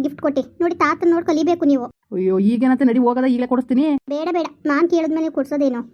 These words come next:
Speaker 1: ನೋಡಿ, ತಾತನ್ಗೆ ಈ ವಯಸ್ಸಲ್ಲಿ ಎಷ್ಟು ಅತ್-, ಅಜ್ಜಿ ಮೇಲೆ ಪ್ರೀತಿ ಇದೆ ಅಂತ. ನಿನ್ಗೆ ನನ್ ಮೇಲೆ ಪ್ರೀತಿನೇ ಇಲ್ಲ ಮಧು.
Speaker 2: ಅಯ್ಯೋ, ನನ್ನ ಮಗನ್ ಮದ್ವೆಗೆ ಪುಣ್ಯ ಮಾಡಿದೆ ಕಣವ. ಯಾಕವ ಇಷ್ಟಪಡಕ್ಕಿಲ್ವಾ ಅವನು?
Speaker 1: ಇಲ್ಲ ತಾತ, ನೋಡಿ ನನ್ಗೆ ಬೇಜಾರಾಗಲ್ವಾ? ಹಾ, ಒಂದ್ ಗಿಫ್ಟ್ ಕೊಡ್ಸಲ್ಲ. ನಾನ್ ಕೇಳಿದ್ಮೇಲೆ ಕೊಡಿಸ್ತಾರೆ ಅಷ್ಟೇನೆ. ಇವಾಗ ನೋಡಿ ನೀವು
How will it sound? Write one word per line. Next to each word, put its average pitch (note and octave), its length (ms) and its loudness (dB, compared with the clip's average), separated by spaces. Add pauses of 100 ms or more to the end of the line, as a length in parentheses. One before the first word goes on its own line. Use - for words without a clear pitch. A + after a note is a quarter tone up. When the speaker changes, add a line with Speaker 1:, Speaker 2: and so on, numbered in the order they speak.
(320)
Speaker 1:
ನೋಡಿ, D#4+ 200 2
ತಾತನ್ಗೆ E4 580 -2 (120)
ಈ - 20 -2
ವಯಸ್ಸಲ್ಲಿ D#4+ 280 -2
ಎಷ್ಟು E4+ 340 -2
ಅತ್-, C#4+ 380 -2
ಅಜ್ಜಿ C4+ 160 -2
ಮೇಲೆ D#4 160 -2
ಪ್ರೀತಿ D4+ 220 -4
ಇದೆ D4 100 0
ಅಂತ. C#4+ 180 -2 (520)
ನಿನ್ಗೆ D#4 300 0
ನನ್ D#4 180 2
ಮೇಲೆ D#4 80 -2
ಪ್ರೀತಿನೇ D4+ 420 0
ಇಲ್ಲ D4 140 0
ಮಧು. C#4+ 200 0
Speaker 2:
ಅಯ್ಯೋ, G3+ 400 -2
ನನ್ನ G3+ 140 2
ಮಗನ್ G3 260 0
ಮದ್ವೆಗೆ A3+ 280 0
ಪುಣ್ಯ G#3+ 260 2
ಮಾಡಿದೆ A3+ 200 -2
ಕಣವ. A#3 320 -2
ಯಾಕವ G3+ 320 -2 (600)
ಇಷ್ಟಪಡಕ್ಕಿಲ್ವಾ A3 520 0
ಅವನು? B3 340 0 (120)
Speaker 1:
ಇಲ್ಲ F4 180 -4
ತಾತ, F4+ 180 -4 (240)
ನೋಡಿ F4+ 240 0
ನನ್ಗೆ D#4 160 0
ಬೇಜಾರಾಗಲ್ವಾ? D4 560 0 (400)
ಹಾ, E4 280 2
ಒಂದ್ D#4 200 2
ಗಿಫ್ಟ್ - 200 -6
ಕೊಡ್ಸಲ್ಲ. E4+ 300 -2 (360)
ನಾನ್ D4+ 120 -4
ಕೇಳಿದ್ಮೇಲೆ E4+ 380 2
ಕೊಡಿಸ್ತಾರೆ D#4 360 -2
ಅಷ್ಟೇನೆ. C#4+ 260 -2
ಇವಾಗ E4 340 -8
ನೋಡಿ F4+ 200 0
ನೀವು F#4 180 0